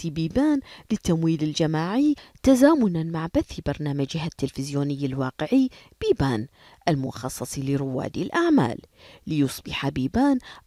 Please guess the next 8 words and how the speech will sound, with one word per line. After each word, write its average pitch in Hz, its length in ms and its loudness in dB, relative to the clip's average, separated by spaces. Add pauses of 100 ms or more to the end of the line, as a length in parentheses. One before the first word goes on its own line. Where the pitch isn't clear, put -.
أول 277 340 6
برنامج 214 720 0
تلفزيوني 156 760 -2
واقعي 143 680 -2
تفاعلي 143 800 -2
في - 80 6
العالم 131 460 2 (680)
يتضمن 131 640 0